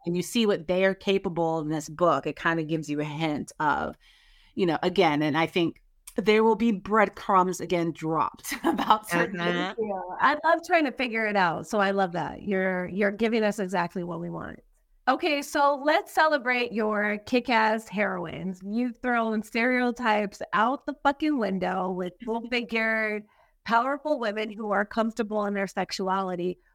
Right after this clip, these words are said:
Speaker 3: What's the motivation behind representing a broader spectrum of women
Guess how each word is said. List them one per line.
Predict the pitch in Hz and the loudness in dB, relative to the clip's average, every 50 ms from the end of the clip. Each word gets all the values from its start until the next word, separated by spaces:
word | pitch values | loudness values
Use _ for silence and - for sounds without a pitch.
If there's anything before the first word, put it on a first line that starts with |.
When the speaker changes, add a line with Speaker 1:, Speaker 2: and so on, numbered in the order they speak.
| _ _ _ | _ _ _
Speaker 3:
What's | 208 247 302 349 339 - | 2 2 2 2 2 -2
the | - 381 | 0 2
motivation | 349 330 285 247 247 262 254 220 220 214 226 233 - - 233 226 | 2 2 2 0 0 -2 -2 -4 -4 -4 -4 -4 -2 -2 -2 0
behind | 202 214 196 - 214 196 196 196 190 185 185 196 196 185 185 | 0 -2 -2 -2 -4 -4 -2 -2 -2 -2 -2 -4 -4 -4 -2
representing | 196 202 202 - 214 202 180 196 190 180 190 202 - _ - 247 254 262 262 269 277 269 - _ | -2 -2 -2 -4 -6 -6 -4 -4 -4 -4 -4 -6 -8 _ -4 -2 -2 0 0 0 0 -2 -2 _
a | - 208 190 | 0 0 0
broader | 180 165 202 196 190 180 190 190 208 208 202 | -2 -4 -2 2 4 4 4 4 2 0 -2
spectrum | - - 202 196 190 - - 202 196 190 - | -2 0 0 0 0 0 -2 -2 -2 -2 -4
of | 190 175 | -8 -6
women | 175 180 180 175 180 175 151 151 175 185 | -4 -4 -2 -2 -4 -4 -4 -4 -6 -6